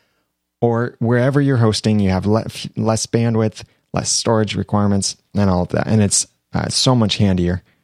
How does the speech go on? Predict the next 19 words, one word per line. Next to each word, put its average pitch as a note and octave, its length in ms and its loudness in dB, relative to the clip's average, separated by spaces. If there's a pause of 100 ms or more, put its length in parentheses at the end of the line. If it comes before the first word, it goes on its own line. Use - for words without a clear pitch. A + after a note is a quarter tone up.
I F#2+ 100 -2
think, F#2 280 -4
to G2 120 -2
do F#2+ 300 2
it F#2+ 200 -2
in G2 160 2
mono F#2+ 360 2
and G#2 380 0 (380)
really G3 340 2
unnecessary A#2+ 720 2
to F2 120 -8
do F#2+ 140 0
in F#2+ 100 2
stereo G2+ 500 2
unless G#2 560 0
you're D#3+ 100 2
doing D#3 300 2
drama G#2 480 2 (640)
or A#2 440 0